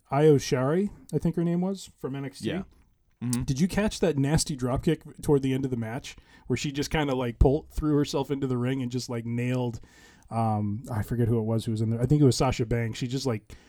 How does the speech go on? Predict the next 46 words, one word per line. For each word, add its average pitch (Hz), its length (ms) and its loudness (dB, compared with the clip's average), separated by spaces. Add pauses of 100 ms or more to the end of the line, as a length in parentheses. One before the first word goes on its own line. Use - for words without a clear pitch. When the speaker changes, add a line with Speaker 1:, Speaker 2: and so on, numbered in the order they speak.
(140)
Speaker 1:
just 123 220 2
nailed 139 420 4
her 127 100 4
with 113 120 2
a 107 40 0
drop. 117 380 2
It 135 80 -4
was 123 120 6
just 127 160 2
such 160 200 4
a 113 40 -2
stiff - 340 2
looking 117 320 -2
kick. 113 320 -8 (520)
Um, 120 120 0
Speaker 2:
Yeah. 120 720 2 (180)
Speaker 1:
but, 127 120 -2
Speaker 2:
Um, 117 300 2
Speaker 1:
but 127 140 0
it 139 80 4
was, 135 160 2
it 147 80 -4
Speaker 2:
and 151 80 6
Speaker 1:
was 135 160 4
Speaker 2:
you 139 60 2
Speaker 1:
just 175 60 4
Speaker 2:
know 180 60 6
what? 160 120 2
Speaker 1:
incredible. 104 500 -10 (300)
Speaker 2:
What, 127 220 0
uh, 123 140 -2
the 120 220 -2
other 151 160 2
thing 139 140 0
that, 101 340 -6
that 107 180 -6
got 104 220 -2
me 110 100 2
was, 101 380 0
um, 95 540 -4 (240)
oh 107 180 -2
my 104 100 -4
gosh, 92 300 -6
who 139 100 0
was 127 160 -2
the, 104 320 0